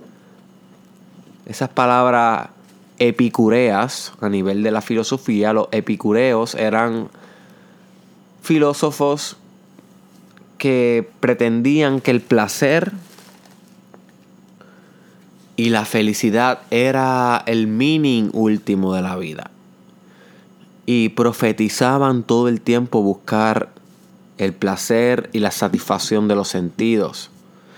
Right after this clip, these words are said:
Y nosotros hoy en la sociedad pretendemos que eso es un valor más alto que la disciplina.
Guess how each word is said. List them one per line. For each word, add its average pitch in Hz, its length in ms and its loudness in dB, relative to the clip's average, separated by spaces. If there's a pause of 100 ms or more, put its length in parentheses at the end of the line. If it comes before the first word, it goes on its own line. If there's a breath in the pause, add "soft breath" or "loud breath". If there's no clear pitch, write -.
(180 loud breath)
Y - 120 -6
nosotros 151 500 0
hoy 175 280 2
en 143 100 2
la 127 80 2
sociedad 123 640 0
pretendemos 117 760 0
que 117 420 0 (240 loud breath)
eso 127 360 0
es 156 160 -2
un 151 160 0
valor 139 440 2
más 131 800 0 (640 loud breath)
alto 151 540 0
que 117 120 0
la 107 120 2
disciplina. 151 600 -2